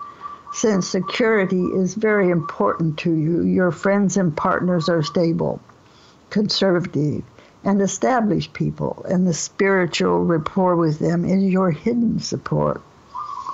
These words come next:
You do have a strong desire to serve humanity,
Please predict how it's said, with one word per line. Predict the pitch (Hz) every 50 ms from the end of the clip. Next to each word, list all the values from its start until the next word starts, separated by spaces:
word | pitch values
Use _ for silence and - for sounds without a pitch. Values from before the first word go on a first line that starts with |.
| - - - - - - - - -
You | 220 202 202
do | 196 180 208 247 262 311
have | 311 262 240 220 196
a | 185
strong | 160 - - 196 190 185 180 185 180
desire | 185 180 170 202 175 165 170 165 170 170
to | 156 - 180
serve | 160 - - 185 180 180 175 156
humanity, | 160 175 180 180 180 180 180 175 175 170 151 - 175 180 190 220 220